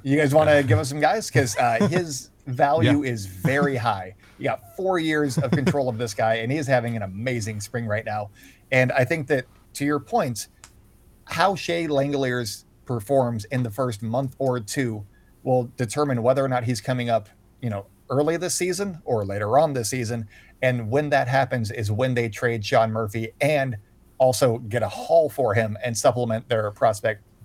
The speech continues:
Speaker 1: their farm system even more. And so that's kinda where I was going with all that. And then, uh, the other guy, Tyler Soderstrom, their, their actual number one prospect, uh, he's probably not gonna be a catcher anymore. So how does he develop with the
Speaker 2: Mm-hmm.
Speaker 1: bats?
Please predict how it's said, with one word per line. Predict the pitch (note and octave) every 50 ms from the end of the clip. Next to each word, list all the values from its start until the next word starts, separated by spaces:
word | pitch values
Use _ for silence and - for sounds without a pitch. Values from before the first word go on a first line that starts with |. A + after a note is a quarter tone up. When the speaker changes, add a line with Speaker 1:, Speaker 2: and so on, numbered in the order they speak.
| - B2+ A#2 G#2 -
Speaker 1:
their | B2+ A2
farm | G#2 B2+ B2 A#2
system | B2 A#2 G2+ - A#2
even | A#2 A2+ G#2+ A2
more. | A#2 A#2+ A#2 A2 G#2+ G2+ - - - - -
And | - D3 B2+
so | - D#3 D3+
that's | E3+ D#3+ C#3+ - - - - _ _ _ _ _ -
kinda | - G3 G3 D#3+ C#3+
where | B2+ A#2+ A2+ G#2
I | F#2+
was | F2 - -
going | G2 F2+ F2+ G2
with | G2 G2 A2+
all | G#2+ G2+ G2+
that. | G#2+ A2+ - - - - - - -
And | - C3+ C#3+
then, | C#3+ C#3+
uh, | C#3+ C3+ B2+ A#2+ - -
the | C3 C3
other | C3+ A#2+ A#2
guy, | A#2 G#2+ A2 G#2
Tyler | G#2 - A2 G#2 G#2+
Soderstrom, | G#2 A#2+ A#2 A2+ G#2 - G#2+ A2
their, | A2 A2 G#2+ - - _ _ -
their | A2 G#2+
actual | G#2+ G#2+ G#2 B2 A2+
number | A2+ A2+ G#2+ G#2 G2+
one | G#2+ G#2+
prospect, | G2+ A2+ G#2+ G2+ G2+ - A#2 A2 G#2 - _ - - - _ _ -
uh, | - A2
he's | G#2+ A2+ A2+ G#2
probably | - - C#3 G3 A3 E3+
not | B2+ A2+ C3+ F#3
gonna | - A3 G#3+
be | G3+ G3
a | E3 B2+
catcher | - - - F3 A3 - - C4+ F3
anymore. | C3 A2 G#2+ G#2 G#2+ A2+ C3 D3+
So | - - C3+
how | A#2+ D3 D#3
does | D3 C3 -
he | - E3+ F3 E3 D#3 C#3 C3+ - _ _ _ -
develop | B2 B2+ G#2+ G2 A#2 A#2 B2+ C3+ C3 - - -
with | B2 B2+ C3 - -
the | A#2+ A2 A2+
Speaker 2:
Mm-hmm. | G#2 G2+ G2
Speaker 1:
bats? | G2+ C3+ B2+ C3 - - -